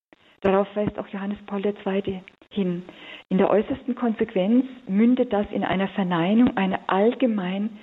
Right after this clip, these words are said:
menschlichen Natur. Die Idee einer allgemein menschlichen Natur aber ist die Grundlage des sogenannten Naturrechtes. Die Grundlage des Naturrechtes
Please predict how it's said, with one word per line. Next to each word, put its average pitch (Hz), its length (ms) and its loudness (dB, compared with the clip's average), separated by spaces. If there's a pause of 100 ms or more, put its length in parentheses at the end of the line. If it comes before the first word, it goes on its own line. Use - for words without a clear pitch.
(100)
menschlichen 196 720 -2
Natur. 196 600 0 (1040)
Die - 60 -14
Idee 220 380 4
einer 190 380 -2 (360)
allgemein 202 640 4
menschlichen 208 420 -4
Natur 240 420 -2
aber 190 240 -2
ist - 200 -4
die - 100 -6
Grundlage 226 800 0 (440)
des 190 140 -6
sogenannten 208 460 0
Naturrechtes. 196 800 0 (2250)
Die 226 100 -4
Grundlage 240 440 4
des 220 180 -4
Naturrechtes 226 760 0